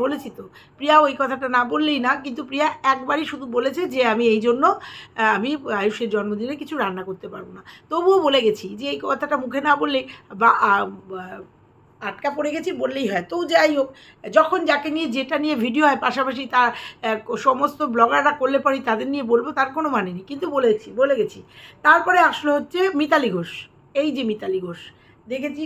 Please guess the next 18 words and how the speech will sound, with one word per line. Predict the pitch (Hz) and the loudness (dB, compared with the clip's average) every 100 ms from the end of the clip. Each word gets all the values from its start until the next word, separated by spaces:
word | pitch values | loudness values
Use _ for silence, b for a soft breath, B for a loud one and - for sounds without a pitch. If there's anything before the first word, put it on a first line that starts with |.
| 311 | -4
কল্পনার | 240 226 233 233 | -6 -4 -8 -6
কমেন্ট | 220 226 247 | -8 -8 -10
বক্সে | - 254 220 | -14 -12 -6
গিয়েও | 233 | -6
একটা | 220 214 | -6 -4
কমেন্ট | 214 240 262 | -2 -2 -4
করেছে | 269 247 247 | -8 -4 -6
না, | 196 - | -6 -4
কল্পনা | 208 226 226 220 | -4 -2 -4 -4
কোনো | 226 240 | -6 -8
উত্তর | 226 294 247 | -8 -8 -2
দেয়নি | 247 233 285 | 0 0 -4
সেই | 285 220 | -8 -6
কমেন্টে, | 214 214 226 311 - | -6 -6 -8 -8 -2
তার | 285 330 | -2 -2
নিচে | 320 311 370 370 B B - | -6 -6 -6 -8 B B -14
কিছু | 294 330 240 | -8 -6 -2
ভিউয়ার্স | 226 220 | 0 0